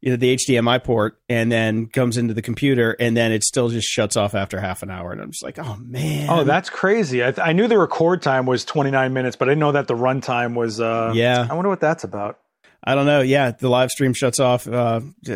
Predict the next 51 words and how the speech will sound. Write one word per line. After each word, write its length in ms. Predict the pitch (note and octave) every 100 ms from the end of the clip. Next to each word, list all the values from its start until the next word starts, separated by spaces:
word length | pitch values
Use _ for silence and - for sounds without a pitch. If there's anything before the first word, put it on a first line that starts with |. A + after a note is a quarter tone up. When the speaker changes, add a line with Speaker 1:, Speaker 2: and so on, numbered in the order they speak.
| - -
Speaker 1:
I 120 | G2
guess 240 | A2 B2 A#2 -
they've 240 | B2+ A#2 - _
figured 300 | - B2+ B2
that 180 | A#2+ A#2
out. 240 | A#2 C#3 - -
I, 220 | B2+ A#2+ A2+ _ _ -
I 140 | C#3+
don't 160 | D#3 C3+
know. 200 | - - _ -
I 160 | A#2+
don't 100 | B2
know, 160 | B2 B2
but 120 | A#2
Speaker 2:
Well 120 | D3+
Speaker 1:
it 40 | D#3
doesn't 180 | A#2+ A2+
work, 180 | B2+
because 220 | D3+ C3+ C#3
I 100 | D#3+
would 140 | C#3+
much 240 | D#3+ G#3+
rather 260 | E3 C3 A#2
have 120 | A#2
used 200 | C3 A2+
that 260 | C3+ D3+ A#2
one 280 | G#2 F#2+ - - - - -
over 220 | D3+ C#3
the 80 | C3
G 180 | B2+ B2
sevens. 380 | - D3+ C3 B2
But 120 | D#3
now 120 | A3+
that 100 | A3
I've 60 | F3+
got 140 | G3+
the 60 | D#3+
G 180 | C#3+ D#3+
sevens 400 | E3 G3 D3 A2+
going, 240 | G2+ G#2
they're, 180 | A#2+ G#2+
they're 180 | - G#3
great. 440 | - A2 D3+ - -
I 80 |
just 120 | F#3+ G#3+
wish 200 | A#3+ A3+
I 60 |
could 120 | G3+
do 160 | D3+ E3
multiple 800 | B2+ B2 D#3 D#3+ D3+ D#3+ D#3 - - - - _
cameras 460 | - D#3+ D3+ C3